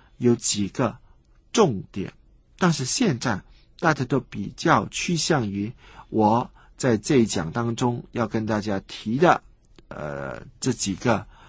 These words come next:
呃，层面。第一个层面呢，这个神的形象啊，是指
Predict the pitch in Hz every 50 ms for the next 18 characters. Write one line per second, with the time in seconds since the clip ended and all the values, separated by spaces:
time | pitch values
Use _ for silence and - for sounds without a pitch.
0 | - - - - 101 95 92 82 85 - - - - 80 78 113 143 139 98 -
1 | - - - _ - - _ - - - - _ - - - - - - - -
2 | - - - - - - - - - - - - - - 277 262 240 220 160 -
3 | - 107 104 120 135 135 113 101 98 90 92 - - _ - - - - - -
4 | - _ _ - - 214 202 180 165 - - - 131 139 180 208 220 180 151 -
5 | - - 110 107 123 147 - - - 202 143 107 92 87 87 90 - _ - -
6 | - - 165 147 - - - 95 90